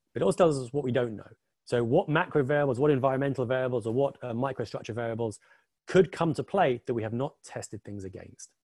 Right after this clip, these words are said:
Think of volatility regimes, think of underlying equity markets, think of interest rate regimes, uh, that sort of thing. Uh, random portfolios. Uh, we can use randomized portfolios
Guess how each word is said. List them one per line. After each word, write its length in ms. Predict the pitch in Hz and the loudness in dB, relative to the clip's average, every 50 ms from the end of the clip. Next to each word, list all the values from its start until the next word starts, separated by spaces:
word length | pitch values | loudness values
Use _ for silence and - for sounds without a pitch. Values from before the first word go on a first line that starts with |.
| _ _ _ _ _ _ _ _ _ _ _ | _ _ _ _ _ _ _ _ _ _ _
Think 220 | - 156 160 135 151 | 2 2 4 6 6
of 100 | 143 120 | 4 4
volatility 540 | 110 135 127 120 104 - 127 123 104 120 113 | 4 2 2 2 2 0 -2 0 0 0 0
regimes, 640 | 113 110 104 107 113 113 110 107 107 104 98 - _ _ _ _ _ _ - | 0 -2 -2 -2 0 0 0 -2 -4 -6 -6 -10 _ _ _ _ _ _ -6
think 180 | - 127 107 | -4 0 2
of 140 | 123 113 107 - - | 2 0 0 -2 -4
underlying 340 | 123 120 113 117 113 107 110 | -4 -2 0 0 0 0 -2
equity 280 | 110 - - 113 113 | -4 -6 -8 -8 -8
markets, 500 | 107 107 107 104 95 - 113 110 - - _ _ - | -6 -6 -6 -8 -8 -8 -8 -10 -10 -14 _ _ -10
think 140 | 117 110 | -8 -8
of 80 | 110 - - | -8 -8 -6
interest 280 | 131 117 - 101 - | -8 -8 -8 -8 -8
rate 160 | - 107 107 110 | -8 -8 -6 -6
regimes, 480 | 107 101 98 107 104 104 101 98 - _ _ _ _ _ _ _ - | -6 -6 -6 -6 -6 -6 -6 -8 -10 _ _ _ _ _ _ _ -8
uh, 160 | 113 107 107 | -6 -6 -2
that 220 | 101 117 110 - - | -2 -2 -4 -4 -10
sort 100 | - 101 | -16 -16
of 80 | - | -16
thing. 160 | - 101 98 - _ _ _ _ _ _ _ _ _ _ _ _ _ _ _ _ _ _ _ _ _ _ _ _ _ _ _ - _ _ _ _ _ _ _ _ _ _ _ _ _ - | -16 -20 -20 -20 _ _ _ _ _ _ _ _ _ _ _ _ _ _ _ _ _ _ _ _ _ _ _ _ _ _ _ -20 _ _ _ _ _ _ _ _ _ _ _ _ _ 2
Uh, 160 | - 147 147 - | 4 4 6 6
random 380 | 160 196 214 233 240 220 208 - | 6 6 6 6 6 6 6 8
portfolios. 720 | 185 190 - - 208 220 233 233 240 240 240 220 - - _ _ _ _ _ - | 6 6 6 8 6 8 8 8 8 8 6 4 2 -2 _ _ _ _ _ 0
Uh, 180 | 147 147 147 - 160 | 2 2 2 2 2
we 100 | 165 160 | 2 4
can 160 | - 156 156 | 4 4 4
use 220 | 180 208 214 156 | 6 4 4 4
randomized 680 | 139 147 180 196 220 233 214 202 185 180 175 170 - - | 2 0 0 0 0 2 2 2 2 2 0 0 -2 -4
portfolios 800 | - - 165 160 131 - - 185 185 175 156 143 139 131 120 - | -4 -2 -2 -2 -2 0 2 2 4 6 4 4 4 4 2 0